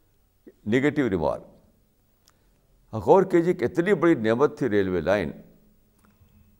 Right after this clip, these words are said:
اور ہم جان ہی نہیں سکے کہ ریل-، ریلوے لائن کوئی نعمت ہے۔ بعد کو میں نے خود سے ڈسکور کیا کہ کتنی بڑی نعمت لائے انگریز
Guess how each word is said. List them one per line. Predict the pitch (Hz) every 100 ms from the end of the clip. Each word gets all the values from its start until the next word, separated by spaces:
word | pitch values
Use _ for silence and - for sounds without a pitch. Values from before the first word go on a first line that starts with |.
| _ _ _ _
اور | - 139
ہم | 135 165 139 - - 80
جان | 98 107 156
ہی |
نہیں | 202
سکے | 185 190 185
کہ | 165
ریل-، | 147 151 131 110
ریلوے | 139 143
لائن | 139 127
کوئی | 120
نعمت | 101 85 69 -
ہے۔ | - - _ _ _ _ _ _ _ _ _ _ _ _ _ _ _ - 62
بعد | 78 123 180 180
کو | 165 147
میں | 143
نے | 131
خود | - - 202
سے | - 165
ڈسکور | 120 - 110 90
کیا | - - - _ _ _ _ _ _ _ _ _ _ _ _ _ _ _ _ _ _
کہ | -
کتنی | 123 - 127 165 175
بڑی | 123 131
نعمت | 104 104 135 147
لائے | 95 95 73 - - - _ _ _ _ _ _ -
انگریز | 80 92 85